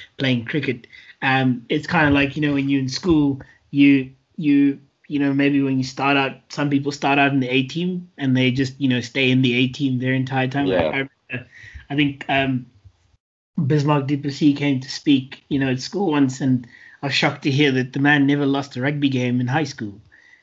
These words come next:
Speaker 1: And it's like, that's, <laughs> you know, that's completely
Speaker 2: Yeah.
Speaker 1: ludicrous. It's completely ludicrous, right?
Speaker 2: <laughs> It's
Speaker 1: Um,
Speaker 2: ridiculous.
Speaker 1: <laughs> it's completely ridiculous. But naturally, you know,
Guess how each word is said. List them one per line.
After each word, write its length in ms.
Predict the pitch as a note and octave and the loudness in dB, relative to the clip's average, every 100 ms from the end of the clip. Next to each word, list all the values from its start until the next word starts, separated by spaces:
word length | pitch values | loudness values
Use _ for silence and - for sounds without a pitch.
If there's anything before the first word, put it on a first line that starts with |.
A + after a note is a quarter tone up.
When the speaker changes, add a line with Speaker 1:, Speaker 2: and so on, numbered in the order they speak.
| _ | _
Speaker 1:
And 100 | C#3 | -4
it's 140 | C3+ C3 | -2 0
like, 180 | C3+ C3+ | -2 -2
that's, 380 | C3 - - - | -6 -8 -16 -14
<laughs> 60 | - | -2
you 120 | E3 | 0
know, 100 | D3 D3 D3+ G#3 | 2 2 4 4
that's 220 | - - | 2 -4
completely 680 | - - F#3 - F3 E3+ | -6 -2 0 0 2 4
Speaker 2:
Yeah. 60 | D3+ | 4
Speaker 1:
ludicrous. 600 | E3+ F3+ _ _ - - - - - | 0 -4 _ _ -20 -16 -12 -8 -2
It's 160 | G3+ | -2
completely 720 | - F#3+ - F#3 E3+ E3 E3 C3+ | -2 -4 -2 -4 -6 -6 -8 -8
ludicrous, 600 | G#3+ - - C#3+ - - | -8 -10 -10 -12 -14 -14
right? 320 | C3 D#3+ E3+ - | -4 -4 -4 -12
Speaker 2:
<laughs> 520 | - - - A#2+ D3+ | -10 -10 -6 0 4
It's 240 | D3+ D3+ | 4 4
Speaker 1:
Um, 0 | |
Speaker 2:
ridiculous. 580 | D3+ C3+ D#2+ - F#3+ E3+ - | 0 -2 -4 -2 -4 -4 -8
Speaker 1:
<laughs> 260 | - - - | -18 -6 -4
it's 340 | - G#3 - | -2 -2 -4
completely 680 | - A3+ - G#3 F#3 - F#3 | -8 -8 -8 -10 -10 -10 -12
ridiculous. 520 | D#3+ F#3+ F3+ D#3+ B2 - - - - - - F#3 | -10 -10 -10 -10 -10 -14 -20 -20 -20 -20 -6 2
But 240 | F#3+ F3+ _ _ _ - | 2 2 _ _ _ -10
naturally, 580 | F#3 G#3+ A#3 - A3+ G3+ | -2 -2 -2 -4 -2 -2
you 220 | F#3 F3+ | -2 -2
know, 220 | F3 D#3+ | -2 -4